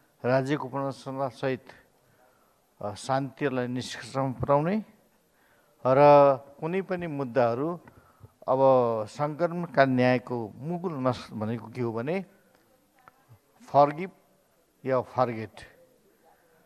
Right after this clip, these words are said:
त्यस बेलाको मुद्दा दस वर्षमा जनयुद्ध भएकै हो, जनयुद्धमा कारवाही भएकै हो, तर यसलाई फेरि, अ, पुरानो संविधान कानुन अनुसार हेरेर हुँदैन,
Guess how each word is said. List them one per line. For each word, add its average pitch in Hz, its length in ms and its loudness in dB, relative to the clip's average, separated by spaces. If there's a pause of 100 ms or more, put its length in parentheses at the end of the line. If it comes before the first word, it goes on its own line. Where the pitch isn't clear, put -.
(600)
त्यस 165 280 -2
बेलाको 170 540 4
मुद्दा 135 600 0 (380)
दस 147 300 -2
वर्षमा 165 420 0
जनयुद्ध 139 500 -2
भएकै 104 520 -4
हो, 135 260 -6 (800)
जनयुद्धमा 156 540 0
कारवाही 139 440 4
भएकै 117 480 -4
हो, 156 280 0 (960)
तर 135 200 2
यसलाई 170 680 4 (160)
फेरि, 160 520 0 (840)
अ, 120 160 0
पुरानो 160 720 0 (160)
संविधान 143 540 0
कानुन 143 400 -2
अनुसार 131 440 -4
हेरेर 107 360 -6
हुँदैन, 117 480 -8